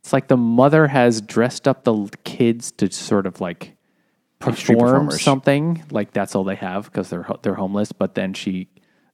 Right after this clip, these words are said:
Speaker 1: basically is, goes completely crazy and dies. And I forget what happens to the kids.
Speaker 2: Svidrigailov has set up money for them.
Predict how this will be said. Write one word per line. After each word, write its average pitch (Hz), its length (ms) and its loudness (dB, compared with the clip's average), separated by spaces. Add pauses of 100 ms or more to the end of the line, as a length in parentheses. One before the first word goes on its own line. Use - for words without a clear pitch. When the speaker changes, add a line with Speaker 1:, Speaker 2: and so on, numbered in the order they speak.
(100)
Speaker 1:
basically 113 560 2
is, 95 120 -4
goes 107 240 2
completely 101 360 -2
crazy 95 320 -4
and 90 100 -8
dies. 64 440 -10 (540)
And 131 80 -2
I 131 40 -2
forget 233 280 -2
what 214 120 -2
happens 208 320 -6
to - 60 -20
the - 60 -12
kids. - 460 -4 (480)
Speaker 2:
Svidrigailov 113 1200 2 (360)
has 101 260 -2
set 107 220 -2
up - 260 -6 (380)
money 110 300 2
for 80 260 -2
them. 57 300 -12